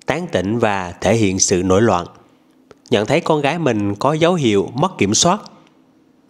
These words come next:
cha Ngài đã gửi Ngài vào tu viện ở tuổi mười sáu. Ban đầu Teresa không hài lòng với cuộc sống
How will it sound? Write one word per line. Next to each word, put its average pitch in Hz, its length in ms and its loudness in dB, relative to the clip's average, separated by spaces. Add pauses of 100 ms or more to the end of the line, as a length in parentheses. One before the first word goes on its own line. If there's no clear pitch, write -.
(200)
cha 139 180 0
Ngài 104 340 -4
đã 95 480 -2
gửi 104 180 6
Ngài 107 320 0
vào 104 280 0
tu 151 200 2
viện 95 360 2
ở 98 120 0
tuổi 92 240 2
mười 107 160 2
sáu. 123 360 0 (960)
Ban 113 180 0
đầu 98 280 0
Teresa 131 560 0
không 151 240 -4
hài 117 180 -4
lòng 95 320 -4 (120)
với 127 120 2
cuộc - 220 0
sống 131 320 -2